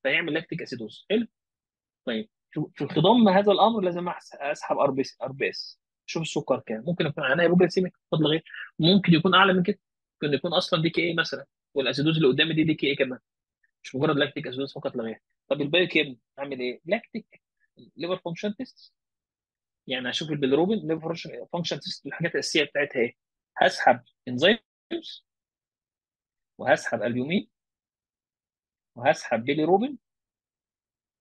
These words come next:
وهسحب اي نار اللي هي الكواجيليشن يعني. الاربعه دول هيعرفوني الليفر ده نظامه ايه.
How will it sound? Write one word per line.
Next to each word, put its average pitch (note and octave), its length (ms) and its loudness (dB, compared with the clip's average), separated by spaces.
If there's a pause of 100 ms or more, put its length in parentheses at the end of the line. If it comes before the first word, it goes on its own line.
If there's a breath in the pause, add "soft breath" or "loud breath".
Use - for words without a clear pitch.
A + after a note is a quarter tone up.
(320)
وهسحب A#2+ 400 -12
اي A2 180 -6
نار E3+ 400 -2
اللي A2+ 140 -6
هي C#3 160 2
الكواجيليشن B2 580 0
يعني. G#2+ 200 -4 (460)
الاربعه D#3 440 2
دول A3 300 -2
هيعرفوني D3+ 520 -8
الليفر E3 200 -8
ده D3 280 -8
نظامه C3 340 -8
ايه. - 100 -20